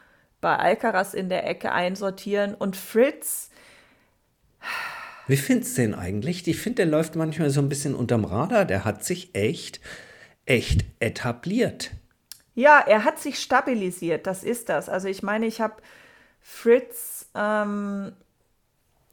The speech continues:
Speaker 1: ich muss, muss mal gucken, ähm, ich muss mal gerade gucken, welches Match ich gesehen habe von ihm. Ich muss mir die mal hier aufrufen. Moment. Ich, ja, Fritz gegen de Minaur habe ich gesehen.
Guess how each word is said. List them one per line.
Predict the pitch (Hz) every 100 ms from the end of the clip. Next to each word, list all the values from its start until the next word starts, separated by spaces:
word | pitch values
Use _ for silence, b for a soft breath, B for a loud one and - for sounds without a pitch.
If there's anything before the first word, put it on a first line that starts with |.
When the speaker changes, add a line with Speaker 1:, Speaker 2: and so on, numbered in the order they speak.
| -
Speaker 1:
ich | 208 - -
muss, | 208 208 -
muss | 202 214 -
mal | 202
gucken, | 196 233 - 185 180 - -
ähm, | 185 180 175 170 - 151
ich | 220 214
muss | -
mal | 196
gerade | 185 180 190
gucken, | 202 190 185
welches | 175 202 - 202
Match | 185 185 185 -
ich | - -
gesehen | 180 175 208 285 190
habe | 165 151 180
von | - 160 165
ihm. | - 170 196 240
Ich | - 185
muss | 185
mir | 175
die | 170
mal | 165 165
hier | 160 151
aufrufen. | 165 165 - 190 185 220 208
Moment. | 180 165 160 160 160 180 233 - b b b b b b b b b b _ _ _ _ _ 180
Ich, | - -
ja, | 226 214
Fritz | 196 - 294 - -
gegen | 220 202
de | 190 233
Minaur | 196 156 151 165
habe | 170
ich | 160 -
gesehen. | 156 165 156 175 214